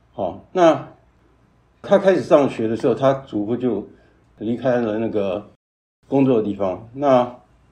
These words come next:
等于是说他的生活方式是非常的辛苦了哈。那礼拜六、礼拜天，那他会跟着他的祖父去做一些事情，挤牛奶啊、散步啊、旅行这些的哈。那还有去打猎，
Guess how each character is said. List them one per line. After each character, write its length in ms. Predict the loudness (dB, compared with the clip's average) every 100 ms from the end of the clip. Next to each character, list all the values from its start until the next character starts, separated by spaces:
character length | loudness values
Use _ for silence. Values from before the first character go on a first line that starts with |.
| _ _ _
等 140 | 4 4
于 40 |
是 180 | 4 2
说 140 | 2
他 220 | 2 2 2
的 80 |
生 260 | 2 2 2
活 160 | 2 0
方 240 | 0 0
式 140 | -4
是 320 | -6 -6 -8 -16 _ _ _
非 240 | _ 4 4
常 220 | 4 0
的 80 | -2
辛 280 | 0 2
苦 260 | 2 -2 -6
了 180 | -6 -8
哈。 260 | -8 -10 -12 _ _ _
那 160 | 4 4
礼 100 | 6
拜 140 | 6
六、 160 | 6 4
礼 80 | 4
拜 160 | 2
天， 440 | 4 2 2 -4 -16 _ _ _ _ _
那 220 | 2 2
他 220 | 2 -2
会 380 | 2 2 2 -6 -20 _ _ _
跟 240 | 2 2
着 200 | 2 0
他 180 | 0 -2
的 160 | -2 -4
祖 260 | -6 -10
父 140 | -6 -6
去 160 | -6
做 240 | -4 -2 -2
一 40 |
些 140 | -2 -4
事 220 | -4 -6
情， 260 | -8 -14 -16 _ _ _ _ _
挤 180 | -12 -6
牛 220 | -4 -2
奶 180 | 0 0
啊、 160 | -2 -2
散 300 | -2 -2 -4
步 180 | -4 -2
啊、 220 | -2 -2
旅 140 | -6
行 280 | -8 -8 -4
这 140 | -4
些 180 | -4 -6
的 140 | -6 -4
哈。 240 | -6 -8 -20 _ _ -2
那 300 | 0 0 -2 -18
还 200 | 0 4
有 120 | 4
去 220 | 2 -2 -2
打 280 | -4 -4
猎， 320 | -2 -4 -6